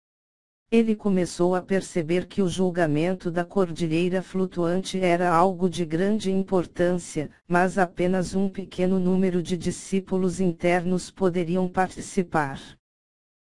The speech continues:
Zhao Feng, em seguida, recebeu um monte de informações dos dois vice-chefes sobre o julgamento da Cordilheira Flutuante.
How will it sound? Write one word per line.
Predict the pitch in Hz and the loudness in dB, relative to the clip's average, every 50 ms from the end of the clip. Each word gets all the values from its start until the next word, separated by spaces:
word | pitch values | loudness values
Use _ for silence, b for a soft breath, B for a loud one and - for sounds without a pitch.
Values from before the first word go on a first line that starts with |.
| _ _ - | _ _ -10
Zhao | 156 160 180 160 143 | -4 -2 0 0 0
Feng, | - - - 165 160 165 175 190 165 165 175 175 - - _ _ - | -2 -4 -4 -2 0 0 0 0 0 -2 -4 -4 -4 -8 _ _ -2
em | 196 196 202 | -2 -2 -2
seguida, | - - 190 165 139 143 165 185 170 151 160 151 - b b b b | -2 -4 -6 -4 -4 -2 -2 -2 0 -2 -2 -4 -6 b b b b
recebeu | - - - 220 214 - - 202 160 175 185 196 | -6 -2 0 0 0 0 -2 -2 0 0 0 2
um | 202 196 180 | 2 2 2
monte | 175 160 160 180 208 214 214 - 185 | 2 2 2 2 2 2 0 -2 -6
de | 165 165 185 185 | -4 -2 0 0
informações | 190 185 185 - 180 170 170 170 165 156 - - - 170 170 175 180 156 147 | 0 0 0 0 0 0 2 0 -2 -2 -4 -4 -2 0 0 0 0 -2 -2
dos | 160 185 175 151 147 | -2 -2 -4 -2 0
dois | 165 196 208 226 220 196 | 0 2 4 4 2 0
vice-chefes | - 127 143 180 208 220 - - 190 175 - - - 170 170 180 180 175 - 185 175 - | -4 -4 -2 0 0 0 -2 -2 -2 -2 -2 0 0 2 2 2 0 -2 -4 -6 -6 -6
sobre | - - - 190 185 175 180 190 | -8 -6 -2 -2 -2 0 0 0
o | 190 175 | 0 0
julgamento | 156 - 185 185 180 170 180 165 151 147 151 170 185 185 180 180 | 0 0 0 0 2 2 0 2 2 2 0 0 0 -2 -4 -4
da | 165 170 175 | -4 -2 -4
Cordilheira | 175 175 - 202 175 170 151 175 175 160 165 170 175 170 180 170 | -2 0 0 0 0 0 -2 -2 -2 0 0 0 0 0 -2 -4
Flutuante. | - - 185 190 185 180 - 170 165 147 139 135 135 - - - - - | -6 -4 -2 -2 -2 -2 -2 -2 0 0 0 -2 -4 -6 -12 -14 -14 -16